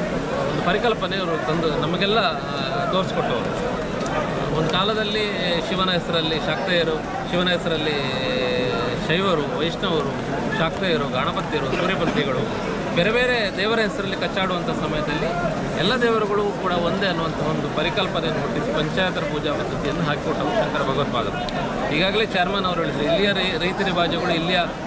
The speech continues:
ಪೂಜಾ ಪದ್ಧತಿಗಳು ಕೂಡ ಶಂಕರ ಭಗವತ್ಪಾದರೇ ಹಾಕಿಕೊಟ್ಟಂಥ ಪೂಜಾ ಪದ್ಧತಿ ಅನ್ನೋದಾಗಿ. ಹಾಗಿರುವಾಗ ನಮ್ಮ ಕ್ಷೇತ್ರ ಕೂಡ ಹಾಗೆ ದಕ್ಷಿಣಾಮೂರ್ತಿ ಗೋಪಾಲಕೃಷ್ಣ ಹರಿಹರನನ್ನು ಆರಾಧಿಸುವಂಥ ಕ್ಷೇತ್ರ. ಇಲ್ಲಿ ಕೂಡ ಇಲ್ಲಿ ಶಿವ, ಆ,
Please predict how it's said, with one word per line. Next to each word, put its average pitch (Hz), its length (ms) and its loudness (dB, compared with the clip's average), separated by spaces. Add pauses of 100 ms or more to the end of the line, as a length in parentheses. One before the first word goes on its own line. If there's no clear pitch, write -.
(160)
ಪೂಜಾ 180 240 2
ಪದ್ಧತಿಗಳು 160 460 -2
ಕೂಡ 220 320 -2
ಶಂಕರ 175 240 0
ಭಗವತ್ಪಾದರೇ 180 600 0
ಹಾಕಿಕೊಟ್ಟಂಥ 160 580 0
ಪೂಜಾ 147 300 0
ಪದ್ಧತಿ 135 340 -2
ಅನ್ನೋದಾಗಿ. 127 640 0 (280)
ಹಾಗಿರುವಾಗ 196 400 2
ನಮ್ಮ 196 260 0
ಕ್ಷೇತ್ರ 220 320 -2
ಕೂಡ 185 160 -2
ಹಾಗೆ 175 220 0
ದಕ್ಷಿಣಾಮೂರ್ತಿ 175 640 0
ಗೋಪಾಲಕೃಷ್ಣ 156 840 0
ಹರಿಹರನನ್ನು 175 600 2
ಆರಾಧಿಸುವಂಥ 160 640 0
ಕ್ಷೇತ್ರ. 719 280 2 (680)
ಇಲ್ಲಿ 208 140 2
ಕೂಡ 208 200 2 (640)
ಇಲ್ಲಿ 156 600 2
ಶಿವ, 190 160 2
ಆ, 151 80 2